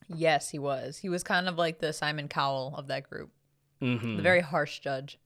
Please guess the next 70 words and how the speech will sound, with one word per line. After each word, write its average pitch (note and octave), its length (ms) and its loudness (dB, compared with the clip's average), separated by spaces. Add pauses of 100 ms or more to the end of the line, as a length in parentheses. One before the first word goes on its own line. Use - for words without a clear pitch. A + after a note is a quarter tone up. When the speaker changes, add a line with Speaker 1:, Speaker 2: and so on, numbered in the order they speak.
Speaker 2:
The, G#2 640 4
and A2 180 2
then G2+ 140 0
Joey, A#2 880 4 (400)
I - 20 -20
think G3+ 180 -6
he B3 100 0
did, C#3+ 180 4
like, B2+ 200 6
a A2 60 2
couple C3 300 -2
game F#2+ 320 0
shows. G2 640 0 (160)
Speaker 1:
He F#3+ 120 -4
did G#3 120 -4
some C4 240 0
Food F#3 260 0
Network D3 320 -4
stuff - 300 -4
too. D3 320 -2
Speaker 2:
Oh, A#2 240 10
Speaker 1:
which A2+ 80 8
Speaker 2:
right, A2+ 100 10
Speaker 1:
was, G#2 160 10
Speaker 2:
right. G2+ 100 2
Speaker 1:
which - 140 4
is - 120 -2
where G3+ 180 4
the G3+ 100 2
fat - 300 8
one G3 460 0
joke F#3+ 220 10
came G#3+ 280 8
from. C4 260 8
<laughs> - 0 -
Speaker 2:
<laughs> G#3+ 560 6 (680)
And A2+ 120 2
I - 20 4
don't G#3+ 220 2
know G#3+ 160 4
if, E3+ 80 2 (200)
like, D3 140 -4
Lance C3+ 320 -2
Bass - 400 -2
really F2+ 240 -2
did E2+ 240 -4
anything. E2 460 -8
Speaker 1:
He F#3+ 100 -2
just G#3 220 0
tried F#3 240 8
to G3 40 2
go F#3+ 140 6
to F3 60 2
the F3 80 4
moon D#3+ 480 -2
and D3+ 160 -6
then D3+ 100 0
it C#3+ 100 -2
didn't C#3 200 -6
work A2+ 100 10
Speaker 2:
Oh, D3+ 140 12
Speaker 1:
out. E3+ 240 8
Remember F#3 200 6
that? A3+ 280 8
He A3+ 60 8
was A3 100 8
supposed F#3+ 260 8
to, B2 80 8
Speaker 2:
right. G#3 60 6
Speaker 1:
like, F3 320 8